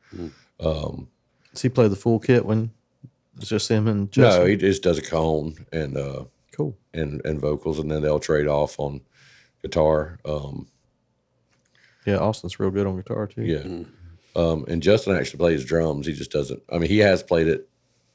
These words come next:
Speaker 2: played drums with us one time, I think, when we played a show where
Speaker 3: Really?
Speaker 2: him and Austin have swapped up for
Speaker 3: Cool.
Speaker 2: a song. But, um, yeah, there's a lot of talent in, in that band, um, with, uh,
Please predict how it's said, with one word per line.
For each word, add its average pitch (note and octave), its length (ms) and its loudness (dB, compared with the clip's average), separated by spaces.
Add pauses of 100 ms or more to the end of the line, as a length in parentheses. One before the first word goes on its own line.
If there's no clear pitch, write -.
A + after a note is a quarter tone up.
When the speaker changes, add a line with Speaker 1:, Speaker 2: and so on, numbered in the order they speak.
Speaker 2:
played F2 180 4
drums D#2+ 340 0
with E2 240 4
us D2+ 220 2
one E2 360 2
time, D#2+ 260 0
I D2 80 -2
think, D2+ 300 -4
when D2+ 120 -4
we C#2+ 120 -2
played D2 320 0
a C2+ 40 0
show D2+ 300 2
where C#2 300 0
Speaker 3:
Really? G#2+ 400 2 (240)
Speaker 2:
him D#2 260 2
and C#2 300 -4
Austin D#2 340 0
have C#2 120 -4
swapped D2 400 -2
up D#2+ 280 0
for D#2 280 -6 (320)
Speaker 3:
Cool. C3 280 0 (200)
Speaker 2:
a D#2 60 -2
song. C2+ 540 -4
But, - 220 -10 (160)
um, - 460 -14 (680)
yeah, D#2+ 80 -2
there's F#2 200 4
a - 20 4
lot F#2+ 240 6
of F2+ 60 -2
talent F2 420 0
in, D2+ 260 -8 (920)
in D#2+ 180 -2
that E2 300 2
band, E2 580 -2
um, C#2 640 -4 (500)
with, D2 280 -6
uh, C#2+ 240 -8